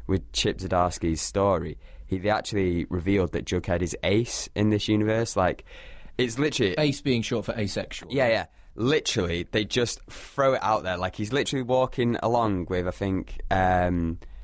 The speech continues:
Speaker 1: Kevin, who's, like, the gay character, and he's like, he just talks about, like, "Oh, yeah, I'm not really interested in guys or girls." I mean, and he ex-, <laughs> he goes,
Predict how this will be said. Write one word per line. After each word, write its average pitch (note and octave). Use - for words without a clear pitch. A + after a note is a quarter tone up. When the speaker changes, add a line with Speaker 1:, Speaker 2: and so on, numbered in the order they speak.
Speaker 1:
Kevin, A2+
who's, G#2
like, F2
the F2+
gay G2
character, E2
and E2
he's F2+
like, F2
he A2+
just A#2
talks A#2
about, G#2
like, F#2+
"Oh, F3
yeah, E3+
I'm D#3+
not D#3+
really G2+
interested F#2
in A2
guys G2+
or E2
girls." E2
I F#2+
mean, F#2+
and G#2+
he A2+
ex-, -
<laughs> C#3
he B2+
goes, A2